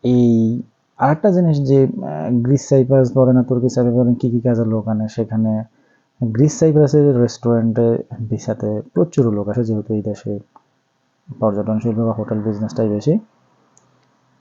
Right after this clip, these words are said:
এরপরে হচ্ছে আপনার সুপার মার্কেট আছে, পেট্রোল পাম্প আছে,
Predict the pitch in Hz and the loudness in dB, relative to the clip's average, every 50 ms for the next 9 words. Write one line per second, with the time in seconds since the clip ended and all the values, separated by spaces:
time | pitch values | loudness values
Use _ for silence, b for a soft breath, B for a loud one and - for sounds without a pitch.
0 | _ _ - 123 127 123 127 131 127 120 120 117 - - 123 120 113 117 - - | _ _ -2 0 0 0 2 2 2 2 2 0 0 0 0 0 0 -2 -2 -2
1 | 123 104 117 113 110 110 107 107 107 110 107 107 120 110 - 110 107 - - - | -4 -2 -2 -2 -2 -2 -4 -4 -6 -6 -6 -4 -6 -6 -4 -4 -4 -4 -4 -6
2 | 117 104 - - 113 110 107 107 107 - - 117 113 110 | -6 -6 -4 -4 -4 -4 -2 -4 -6 -6 -6 -8 -8 -8